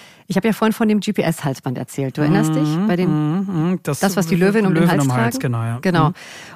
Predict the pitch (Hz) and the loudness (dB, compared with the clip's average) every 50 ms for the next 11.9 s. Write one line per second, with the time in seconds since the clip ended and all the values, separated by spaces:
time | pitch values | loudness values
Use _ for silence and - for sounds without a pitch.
0 | - - 180 196 - - - 190 185 208 254 262 220 175 185 214 226 - 240 196 | -4 0 0 0 0 0 0 0 2 4 4 2 2 2 0 0 0 0 0 0
1 | 170 151 151 147 170 226 247 233 - 175 175 180 175 - - - - - 269 285 | 0 0 0 0 0 2 0 0 0 0 0 0 -2 -4 -12 -10 -4 -2 -2 0
2 | 165 151 147 - - - 180 180 196 - 165 170 - - 175 165 151 170 180 190 | 0 0 -2 -2 -2 0 0 2 2 2 0 -2 -2 0 0 0 2 0 0 2
3 | 190 175 175 175 165 - 170 165 160 160 156 143 165 175 220 208 202 175 160 - | 2 2 2 2 2 0 0 0 2 0 0 2 2 2 2 2 2 2 0 0
4 | - 196 214 226 208 156 143 143 143 - - 147 143 143 156 160 190 214 - - | 0 0 2 2 2 2 0 -2 -4 -2 -4 -2 -2 0 0 0 0 0 0 0
5 | - 160 175 175 170 165 147 180 196 226 214 185 185 202 190 220 214 190 160 180 | 0 2 2 2 2 2 2 2 2 2 4 4 2 4 4 2 2 2 2 0
6 | 170 - 156 165 170 170 165 156 - _ _ - - 214 - 214 180 165 160 170 | 0 2 2 2 2 2 0 -2 -6 _ _ -2 -2 0 0 0 0 0 0 -2
7 | - - 170 160 160 160 - - - _ 175 190 160 147 127 135 123 - - - | -2 -2 0 0 0 -2 -4 -8 -8 _ -2 -2 -2 -2 -4 -4 -8 -8 -10 -10
8 | - 113 113 113 127 123 - - - - - - - - - - _ - - 175 | -10 -8 -8 -8 -10 -12 -14 -18 -18 -18 -18 -18 -20 -20 -20 -20 _ -2 0 0
9 | 180 - 208 185 196 - 202 175 196 202 226 214 175 180 - - - - - - | 2 2 0 0 2 0 0 2 2 2 2 0 0 -2 -4 -4 -4 -4 -4 -4
10 | - - - - - _ _ 190 175 - - 170 190 - - 254 240 190 190 165 | -6 -12 -20 -20 -20 _ _ -6 -4 0 0 0 0 0 0 -2 0 0 2 2
11 | 180 202 - 233 185 180 165 170 165 143 180 220 247 - - 160 190 233 | 2 0 0 0 0 2 2 2 2 2 2 0 0 0 -2 -2 -2 -2